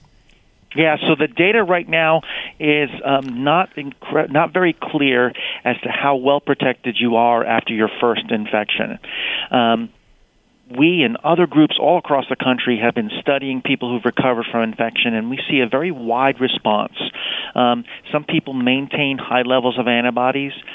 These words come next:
Some people's antibodies drop down relatively low. Um, many people develop other arms of their immune system called cellular immunity to relatively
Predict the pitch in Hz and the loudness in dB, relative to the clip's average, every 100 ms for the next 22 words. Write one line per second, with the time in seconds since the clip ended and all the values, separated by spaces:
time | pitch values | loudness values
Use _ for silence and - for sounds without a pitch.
0 | - - 143 131 143 135 139 127 127 127 | -20 -6 -4 -4 -4 0 0 2 0 -2
1 | - 120 120 - 131 120 110 113 113 117 | -2 0 0 0 0 0 2 0 2 -2
2 | 113 110 104 135 139 139 139 - - - | 0 0 2 2 2 0 -4 -12 -10 -10
3 | - 127 113 107 131 143 - 139 131 120 | -2 0 0 0 0 -2 -4 -2 -2 0
4 | 117 123 127 - 143 160 - 127 127 120 | 0 2 2 2 2 2 2 4 4 0
5 | 113 117 110 107 110 107 - 101 - 113 | -2 0 0 0 -4 -4 -6 -6 -4 -4
6 | 113 - 107 104 - - - - - 131 | -4 -4 -4 -4 -8 -18 -12 -6 -2 -2
7 | 123 110 107 107 104 101 104 107 - - | 0 0 -2 -2 -2 -2 -6 -8 -14 -4
8 | - 104 110 - 110 | -2 2 0 0 -2